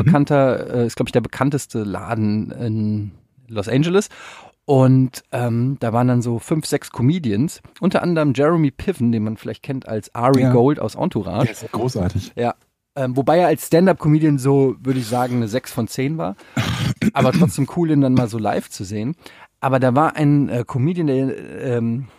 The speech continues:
Speaker 1: auf Instagram nennt er sich Max Comedian, der hieß eben irgendwie Max irgendwas. Und, ähm, ich hab die alle so kurz gefilmt,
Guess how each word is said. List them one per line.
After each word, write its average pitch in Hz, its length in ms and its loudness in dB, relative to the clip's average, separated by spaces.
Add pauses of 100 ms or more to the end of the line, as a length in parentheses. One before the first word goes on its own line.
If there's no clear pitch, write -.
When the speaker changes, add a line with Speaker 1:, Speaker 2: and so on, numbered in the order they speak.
(140)
Speaker 1:
auf - 140 -10
Instagram 143 400 2
nennt 131 160 4
er 131 60 0
sich 120 360 -8
Max 123 460 0
Comedian, 120 600 2
der 104 120 -2
hieß 107 160 -8
eben 104 340 -4
irgendwie 104 380 -8
Max 110 800 -6
irgendwas. 135 460 -2 (580)
Und, 135 480 4 (100)
ähm, 123 540 2
ich - 160 -4
hab 139 80 -4
die 160 120 0
alle 156 140 2
so 143 100 -2
kurz - 300 -2
gefilmt, 190 680 0